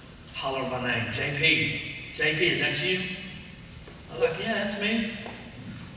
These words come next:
Needless to say, that I was a childhood friend that I hadn't seen in many, many years.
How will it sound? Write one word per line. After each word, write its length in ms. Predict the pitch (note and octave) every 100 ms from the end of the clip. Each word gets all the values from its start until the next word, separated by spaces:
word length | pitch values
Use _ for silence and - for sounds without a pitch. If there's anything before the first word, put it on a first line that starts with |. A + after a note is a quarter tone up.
| - B2
Needless 540 | D#3+ A3+ G#3+ - -
to 120 | -
say, 300 | - G#3 G#3
that 220 | - E3 D3 - -
I 120 | - -
was 120 | -
a 100 | -
childhood 460 | - E3+ E3+ E3 D#3+ -
friend 360 | F3 A3+ -
that 80 | -
I 60 | E3+
hadn't 320 | E3 - -
seen 360 | - F#3 G3 -
in 60 | - -
many, 160 | D3 E3
many 220 | - E3+
years. 400 | E3 C#3 -